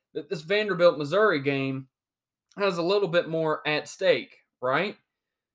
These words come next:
Because both of 'em are currently oh and three in the S E C, and the winner of this game will be one and three, and the other one will be oh and four. And who wants to come out and be the oh and four team coming out of this game?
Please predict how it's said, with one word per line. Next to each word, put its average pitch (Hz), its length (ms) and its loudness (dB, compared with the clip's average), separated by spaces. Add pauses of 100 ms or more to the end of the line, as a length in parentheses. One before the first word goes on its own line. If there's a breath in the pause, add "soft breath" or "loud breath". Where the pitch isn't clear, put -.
(160)
Because 175 320 0
both 156 280 2
of 208 220 2
'em 220 300 -4 (320)
are 131 140 0
currently 147 520 -2
oh 156 240 2
and 214 140 -6
three 208 240 -2
in 214 60 -4
the 202 140 -8
S 196 200 -4
E 214 80 -4
C, 135 440 -4
and 131 140 -4
the 123 60 -6
winner 143 280 -2
of 180 80 -2
this 214 160 0
game 143 360 -2 (340)
will 185 140 0
be 185 180 -6
one 285 280 0
and 277 140 -2
three, 233 340 0 (160)
and 196 120 -4
the - 80 -8
other 214 180 2
one 233 180 0
will 240 100 0
be 220 140 -6
oh 233 200 8
and 220 120 -2
four. 214 300 4
And 165 120 -4
who 240 200 -4
wants 226 360 -6
to 180 100 -8
come 180 220 -4
out 160 260 0
and 147 120 -4
be 147 100 0
the 135 180 -2
oh 151 200 2
and 151 120 -6
four 156 240 -2
team 113 460 -10 (1080)
coming 165 340 2
out 143 220 4
of 117 80 -8
this 123 200 -6
game? 76 360 -8